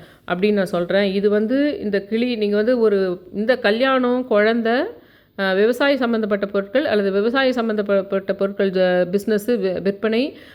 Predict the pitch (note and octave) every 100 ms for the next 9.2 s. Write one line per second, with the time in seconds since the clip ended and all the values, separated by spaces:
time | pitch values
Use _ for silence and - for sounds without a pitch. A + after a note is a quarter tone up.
0 | - G3 G3 A3+ A3+ A#3 A3 G#3+ B3 C4+
1 | B3 C4 B3 G#3+ G3 F#3 G#3+ D4+ - G3+
2 | G3 G3+ B3+ B3+ B3+ C4+ A#3+ A#3 B3 B3
3 | A3+ G#3+ G#3 G#3 A3+ B3 B3+ - - _
4 | - G3 F#3+ G3+ G#3+ G#3 A3+ B3 G#3 B3+
5 | C4+ A#3 G#3+ A3+ B3 C4 - G3+ G#3 A#3
6 | G#3 G3+ A#3+ B3 - F#3 A#3 B3+ B3 A#3+
7 | A3 G#3 G#3+ G#3+ G#3 G3+ G3+ G3 F#3+ G3
8 | F#3+ F#3 F3+ F#3+ F3+ F#3 G3 F#3+ F#3+ A3+
9 | G#3+